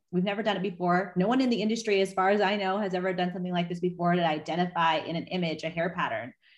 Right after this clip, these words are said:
So, um, for folks listening, would love to hear from you all. Uh, let us know what you think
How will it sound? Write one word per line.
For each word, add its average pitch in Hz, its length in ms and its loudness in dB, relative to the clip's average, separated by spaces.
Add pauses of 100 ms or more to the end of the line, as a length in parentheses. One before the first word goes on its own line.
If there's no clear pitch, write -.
(180)
So, 196 480 0 (220)
um, 180 380 0
for 214 140 -4
folks 254 220 -2
listening, 240 480 0
would 202 140 -2
love 214 160 4
to 226 80 2
hear 226 160 4
from 240 180 0
you 240 160 2
all. 240 460 4 (220)
Uh, 185 320 2
let 214 120 4
us 220 140 -2
know 208 220 2
what 202 100 -2
you 185 80 -2
think 220 500 -4